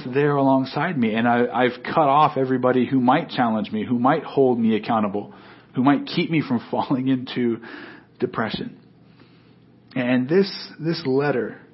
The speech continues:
highlights the interconnectedness of Christians. The truth is that Christians are connected with every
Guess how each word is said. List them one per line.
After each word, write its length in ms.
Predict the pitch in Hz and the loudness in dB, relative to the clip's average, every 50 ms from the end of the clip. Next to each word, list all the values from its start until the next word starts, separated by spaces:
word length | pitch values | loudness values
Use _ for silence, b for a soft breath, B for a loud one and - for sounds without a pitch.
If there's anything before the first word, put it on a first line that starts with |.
| _ B B B B B B B B B B B _ _ - | _ B B B B B B B B B B B _ _ -18
highlights 680 | - - - 151 151 151 147 143 127 120 113 110 - - - | -16 -8 -4 -2 0 2 2 2 2 2 0 -2 -4 -6 -4
the 140 | 120 120 | -2 0
interconnectedness 1120 | 135 151 147 - 143 120 - 139 120 117 127 127 127 - 117 104 104 107 104 107 - - - | 0 0 0 0 -2 -2 -2 -2 0 0 0 0 -2 -2 -6 -6 -4 -8 -10 -10 -12 -14 -12
of 400 | - 139 123 127 123 123 117 110 107 - - - - - - - - - | -8 -4 -2 0 2 2 0 0 -2 -8 -16 -20 -20 -20 -20 -20 -20 -6
Christians. 520 | - 135 110 - - - - - - - - - B B B B B B B B B B B B B B B B B B - _ _ _ - - _ - _ _ _ _ _ _ _ _ - | -4 -4 -4 -4 -6 -12 -14 -16 -18 -20 -20 -20 B B B B B B B B B B B B B B B B B B -20 _ _ _ -20 -20 _ -20 _ _ _ _ _ _ _ _ -12
The 120 | - 120 | -10 -6
truth 240 | - - 175 180 156 | 0 2 2 4 4
is 160 | 156 147 143 | 2 2 2
that 160 | 131 117 - - | 0 -4 -4 -4
Christians 440 | - - 190 - - 160 151 135 | 0 0 0 0 0 -4 -4 -4
are 400 | - - 127 131 131 127 120 123 B B B B B - | -4 0 2 4 4 4 2 2 B B B B B -6
connected 500 | - 156 143 139 156 160 156 - 151 139 | -4 -2 0 0 -2 -2 -2 -2 0 2
with 180 | 135 131 123 127 | 4 2 2 4
every 540 | 135 151 147 143 156 165 160 151 147 B | 2 0 2 2 4 4 4 2 0 B